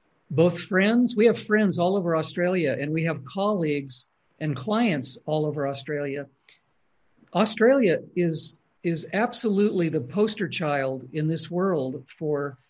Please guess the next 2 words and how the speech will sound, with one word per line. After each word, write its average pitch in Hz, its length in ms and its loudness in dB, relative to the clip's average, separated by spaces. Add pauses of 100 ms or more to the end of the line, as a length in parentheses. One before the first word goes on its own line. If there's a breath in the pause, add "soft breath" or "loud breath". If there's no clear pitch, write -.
(920)
surveillance, 208 840 2
lockdowns, 180 1040 0